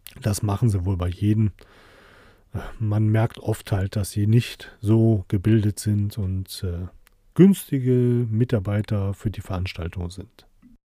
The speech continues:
So, dann kommen wir mal zum letzten. Und zwar ist das die Bundeswehr. Ja,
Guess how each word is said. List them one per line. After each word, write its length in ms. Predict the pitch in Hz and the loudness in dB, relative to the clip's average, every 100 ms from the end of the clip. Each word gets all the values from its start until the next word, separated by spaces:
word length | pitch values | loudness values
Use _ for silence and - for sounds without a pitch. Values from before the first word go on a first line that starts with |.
| _ _ _ _ _ _ _ _ _ _ - _ _ _ | _ _ _ _ _ _ _ _ _ _ -20 _ _ _
So, 160 | - 185 | -4 -2
dann 160 | 113 | 0
kommen 140 | 101 107 | 2 2
wir 60 | |
mal 180 | 101 101 | 2 0
zum 240 | 101 90 | -2 -2
letzten. 720 | 90 101 - - - 147 147 131 - _ _ - - - - - - - - - - _ | 2 2 0 -4 -4 -2 -2 -6 -14 _ _ -20 -20 -20 -20 -20 -20 -20 -20 -20 -20 _
Und 160 | 131 107 | 0 0
zwar 220 | 120 117 | 2 2
ist 160 | 113 110 | 2 -2
das 120 | - | -2
die 100 | 110 | -2
Bundeswehr. 800 | 87 104 107 90 - - - - - - - - - - - - - _ | 0 2 4 2 -2 -8 -10 -10 -14 -20 -20 -20 -20 -20 -20 -20 -20 _
Ja, 160 | 104 78 | -10 -10